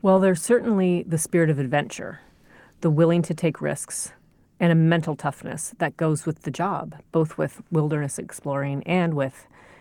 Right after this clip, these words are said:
thinking about space and trying to think of new ideas and willing to take a risk on working them out.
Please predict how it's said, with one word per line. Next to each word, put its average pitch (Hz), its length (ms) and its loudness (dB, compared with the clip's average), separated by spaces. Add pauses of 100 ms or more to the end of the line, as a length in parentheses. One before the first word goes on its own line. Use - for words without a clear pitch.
(160)
thinking 160 280 2
about 139 280 -2
space - 640 -4 (140)
and 139 400 -6 (120)
trying 165 320 -2
to 156 100 -6
think 151 200 -2
of 135 160 -6
new 147 160 2
ideas 139 560 -6 (840)
and 151 280 -2
willing 151 360 2
to 151 80 -2
take 151 180 -4
a 139 40 -6
risk 147 280 -2
on 135 100 -4
working 135 260 -4
them 127 120 -4
out. 156 180 -6